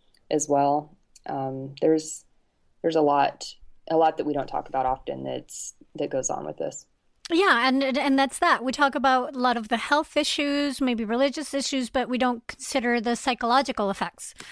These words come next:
Speaker 2: of, of
Speaker 1: Right.
Speaker 2: having it. And that kind of brings us back also, also to the ethics of,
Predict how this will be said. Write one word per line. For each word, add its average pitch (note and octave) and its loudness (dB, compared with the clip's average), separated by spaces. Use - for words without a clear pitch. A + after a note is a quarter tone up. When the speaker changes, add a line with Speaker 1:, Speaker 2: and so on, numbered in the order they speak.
Speaker 2:
of, G#3 0
of G#3+ 0
Speaker 1:
Right. E3 -2
Speaker 2:
having G3+ 6
it. G3 -2
And A#3+ 2
that C#4 4
kind C#4+ 0
of A#3+ 0
brings C4 0
us B3 -2
back A#3 2
also, A#3 -2
also A3+ 0
to A#3 -4
the A3+ -2
ethics - -4
of, A3+ 2